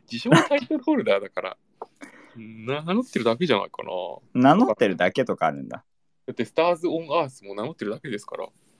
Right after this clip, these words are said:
Speaker 2: まあ、確かにな。スターじゃないもんね、
Speaker 1: うん。
Speaker 2: 本当は。
Speaker 1: そう。
Speaker 2: 馬だもんね。
Speaker 1: コース・オン・アースですから。
Speaker 2: うん。
Speaker 1: うん。
Speaker 2: そうか。
Speaker 1: うん、そう。で、
Speaker 2: うん。
Speaker 1: これの、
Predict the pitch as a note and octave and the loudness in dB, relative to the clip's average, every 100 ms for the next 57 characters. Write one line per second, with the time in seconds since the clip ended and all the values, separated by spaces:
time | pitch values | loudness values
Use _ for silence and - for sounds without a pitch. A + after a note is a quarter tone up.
0 | _ _ _ _ _ _ _ _ _ _ | _ _ _ _ _ _ _ _ _ _
1 | B2 G#2 A2 - E2+ D#2 C3 F3 - E3+ | 4 4 2 -6 -8 -4 -4 -4 2 8
2 | B2+ G2+ F2 G2+ D2 D2 A2+ A2+ D#2 B1+ | 8 6 0 0 -2 -6 -4 -4 -6 -6
3 | G#1 A2+ - A2+ A2+ A2+ D3 C#3 - C#3 | -8 -8 0 6 8 8 6 4 2 0
4 | C3+ C3 B2+ G2 F#2 - D2 - _ _ | 2 2 2 0 -10 -10 -10 -10 _ _
5 | _ _ _ G2 F2 D2 - C3+ C#3 - | _ _ _ -4 -4 -6 -12 -14 -16 -14
6 | A2+ G2+ - _ _ - D#2+ - - - | -12 -12 -14 _ _ -8 -8 -10 -16 -20
7 | _ _ - A#2+ A#2+ A2+ - - _ _ | _ _ -18 -18 -6 -2 -2 -6 _ _
8 | _ _ C#3+ E3 A2+ - _ _ _ - | _ _ 2 4 2 -2 _ _ _ -4
9 | G2 B2 B2 C3 C3+ B2 | 0 2 0 0 -4 -4